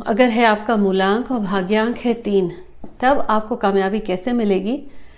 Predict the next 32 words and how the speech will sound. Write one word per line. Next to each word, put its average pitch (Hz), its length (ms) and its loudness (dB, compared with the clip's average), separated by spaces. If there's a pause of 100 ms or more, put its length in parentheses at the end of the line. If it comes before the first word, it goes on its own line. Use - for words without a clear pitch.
(260)
आपके 277 320 2
जीवन 277 280 0
में 285 140 0
स्ट्रगल 285 520 0 (100)
किन 269 180 0
चीज़ों 233 320 -2
से 202 140 -2
आते 185 260 -2
हैं 220 160 0
और 233 100 -4
मेरे 185 200 0
कुछ 196 240 -6
सुझाव। - 1000 -8
इससे 208 140 2
पहले 208 260 2
शेयर 339 300 2
करूं, 311 260 4
जल्दी 262 260 2
से 285 140 -2
सब्सक्राइब 254 600 -2
करें 254 220 2
और 240 60 0
जुड़ 226 220 0
जाएं 226 220 0
हमारे 208 420 0
इस 220 100 -2
इनविंसिबल 202 560 0
परिवार 196 360 2
से, 202 140 -4
ताकि 196 300 -2
हर 190 200 -2
हफ्ते 254 420 0